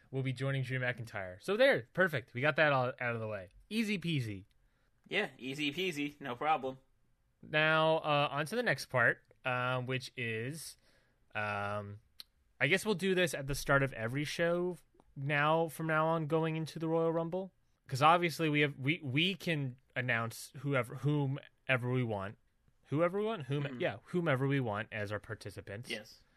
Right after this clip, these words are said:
Speaker 1: Um, but the Raw side, we have no idea about. So at the start of every show, I guess from now on, Mikey, we will figure out who will also get announced from Raw and will be entering the Royal Rumble.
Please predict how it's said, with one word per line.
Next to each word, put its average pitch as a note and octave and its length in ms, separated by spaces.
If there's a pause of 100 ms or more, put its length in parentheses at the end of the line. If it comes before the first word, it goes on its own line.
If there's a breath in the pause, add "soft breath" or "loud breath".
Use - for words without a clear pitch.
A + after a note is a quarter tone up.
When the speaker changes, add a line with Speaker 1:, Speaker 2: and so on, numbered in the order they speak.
(360)
Speaker 1:
Um, A#2 200
but A#2+ 80
the A#2+ 100
Raw D#3 240
side, A#2+ 320
we A2+ 100
have G#2 120
no G2+ 120
idea G2 260
about. G2+ 340
So - 140
at B2+ 80
the B2 60
start E3 240
of D3+ 80
every C#3+ 160
show, C3+ 260
I A#2+ 80
guess A2+ 160
from A2+ 140
now G#2 160
on, G2 120
Mikey, G2 360
we G#2+ 360
will G#2 460 (960 soft breath)
figure B2+ 360
out C#3+ 240
who C#3 200
will D3 180
also D3+ 380
get D#3 200
announced D#3+ 480
from C3 280
Raw B2 420
and A2 200
will G#2 100
be A#2 180
entering A#2 300
the A#2 80
Royal A2+ 240
Rumble. A2 380